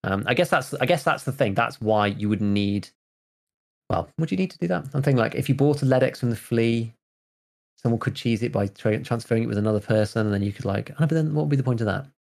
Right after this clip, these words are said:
Anyway, I'm just trying to think on the fly. So I, I don't know whether, I think, like, if you say, "Oh, if it's bought off the flea, then not for resale applies," is the safest way. I'm not sure what the, um, the collateral damage is for that. But anyway, if you put all of these things together, keeping the flea restrictions,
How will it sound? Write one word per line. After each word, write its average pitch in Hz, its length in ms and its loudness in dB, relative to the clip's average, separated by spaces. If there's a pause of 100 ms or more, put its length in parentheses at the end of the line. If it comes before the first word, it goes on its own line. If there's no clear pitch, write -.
(140)
Anyway, 123 160 4
I'm 131 100 4
just 151 120 4
trying 165 140 4
to 139 40 -2
think 117 160 2
on 104 60 2
the 95 80 2
fly. 98 180 2
So 135 160 0
I, 135 120 4
I 135 40 4
don't 170 120 6
know 165 60 6
whether, 131 240 4
I 135 60 4
think, 185 240 2 (360)
like, - 200 -4 (1000)
if 139 120 2
you 170 60 4
say, 143 120 2
"Oh, 117 120 6
if 104 120 4
it's 135 120 -2
bought 123 220 2
off - 80 -4
the - 80 -10
flea, 110 200 2
then 101 120 0
not 101 140 -2
for 107 80 -10
resale 101 300 -4
applies," 98 540 -2
is 95 140 -2
the 127 60 -12
safest 123 400 -2
way. 175 240 2 (640)
I'm 104 120 0
not 104 120 0
sure 113 120 0
what 107 100 0
the, 107 100 2
um, 104 160 -2
the 101 400 -2 (340)
collateral 95 280 0
damage 101 240 -2
is - 80 -6
for - 80 -12
that. 95 160 -6 (840)
But 131 100 4
anyway, 113 200 4
if 107 80 0
you 156 60 4
put 208 140 4
all 196 140 6
of 180 80 6
these 156 180 2
things 139 180 0
together, 107 480 2 (1300)
keeping 180 200 2
the 165 60 2
flea 156 140 2
restrictions, 123 640 -2